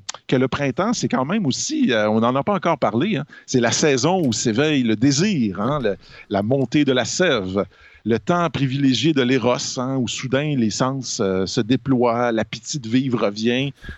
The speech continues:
après des mois d'hibernation. Fred, comment ne pas trouver les femmes belles, hein, sur Mont-Royal, Saint-Denis ?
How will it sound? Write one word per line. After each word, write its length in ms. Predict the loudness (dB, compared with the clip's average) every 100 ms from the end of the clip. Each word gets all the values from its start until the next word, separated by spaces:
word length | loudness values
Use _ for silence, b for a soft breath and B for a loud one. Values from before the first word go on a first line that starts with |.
| B
après 240 | -2 0
des 160 | 2 2
mois 180 | 2 0
d'hibernation. 640 | 0 0 2 0 0 -2
Fred, 240 | 0 -2 -2 b b b b b 0
comment 360 | 2 2 0
ne 120 | 0
pas 180 | 0 -2
trouver 440 | -4 -6 -2 -2 -2
les 140 | 0 0
femmes 400 | 0 0 0 0
belles, 400 | 2 2 0 -2
hein, 100 | -4
sur 300 | -6 -8 -2
Mont-Royal, 800 | 0 2 2 2 0 0 -2 -4
Saint-Denis ? 640 | -2 0 2 2 2 -2